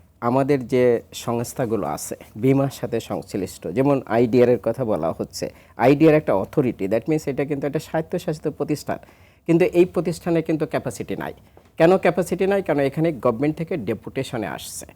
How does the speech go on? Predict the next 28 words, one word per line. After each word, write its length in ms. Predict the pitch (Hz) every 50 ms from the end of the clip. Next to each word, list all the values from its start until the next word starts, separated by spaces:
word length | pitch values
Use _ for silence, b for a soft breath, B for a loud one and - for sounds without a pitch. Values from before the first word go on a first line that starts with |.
| _ - _ _ _ _ _ _ _ _ _ _ -
তো 260 | - 165 156 147 131 - - - -
দুই 140 | 127 151 151
বছর 280 | 139 156 160 156 - 160
তিন 220 | 165 160 147 143
বছরের 340 | 139 147 - - 156 156 143
জন্য 200 | 156 151 147 -
আসছে 440 | 85 113 117 - - - 220 226 - b b b b b -
এবং 200 | 147 131 147 151
তারা 220 | - 170 147 135
কিন্তু 440 | 131 - - 151 156 - 170 165 160 b b b b b b _ - 110
জিরো 300 | 98 139 147 151 165 175
নলেজ 380 | 185 180 175 175 185 180 175 202
নিয়ে 140 | 202 202
আসছে। 320 | 196 196 - - - 226 214
তারা 240 | - 139 123 131 131
যখন 300 | 139 147 143 - 160 143
যে 180 | 107 127 143
নলেজটা 440 | 147 147 139 147 170 165 - - 175
গেইন 220 | 151 151 160 165
করছে, 320 | 170 - 185 190 - - 202
তারা 200 | 202 143 123 120
চলে 220 | - 131 113 110
যাওয়ার 160 | 107 110 104
সময় 200 | - - 123 117
চলে 220 | - - 131 131 135
যাচ্ছে, 220 | 147 156 156 196
আবার 280 | 180 127 123 147 160 147
নতুনভাবে 680 | 127 113 - - 120 120 110 110 110 98 107 110